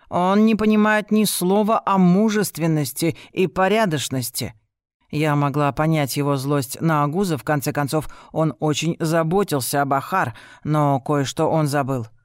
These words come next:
Он вел себя точно так же, переспав с Эбюке, и я никак не могла выбросить это из головы.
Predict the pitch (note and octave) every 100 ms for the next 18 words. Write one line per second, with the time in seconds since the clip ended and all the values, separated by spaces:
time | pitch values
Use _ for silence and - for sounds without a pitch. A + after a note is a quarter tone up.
0 | _ _ - D3+ D3 D#3 D3 - C#3+ D3
1 | D#3+ D3+ - F#3 - A3 F3 B2 B2 A2+
2 | _ - D#3+ D3+ - C#3 C3+ - - D#3+
3 | E3 G#3+ - C#3+ F#2 - - - E3+ E3+
4 | E3 F3 E3+ D#3+ D#3 - G#3 G3+ F#3 F3+
5 | E3+ D3+ D3+ D#3 D3 E3 - - E3+ E3
6 | E3 D3+ D#3+ D3+ B2+ A#2+